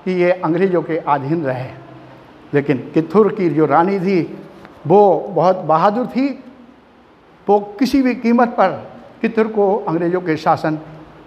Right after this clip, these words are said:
में नहीं मिलाना चाहती थी। थेकरे ने जो है दोबारा से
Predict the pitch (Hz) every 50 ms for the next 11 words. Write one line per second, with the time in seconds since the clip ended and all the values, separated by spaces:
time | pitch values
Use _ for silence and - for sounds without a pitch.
0 | - - 165 151 139 143 151 - 160 151 160 156 147 135 131 131 131 131 123 131
1 | 120 110 101 127 123 117 117 101 - - - - - - - - - - - -
2 | - - - - - - - - - - - - - - - - - - - -
3 | - - - - - - - - 175 175 175 170 175 165 156 156 151 151 151 139
4 | 131 - - - - - - - - - - - - - - - - - - -
5 | - - - - - - - - - - - - - 170 180 202 226 240 226 226
6 | 254 233 233 240 233 - -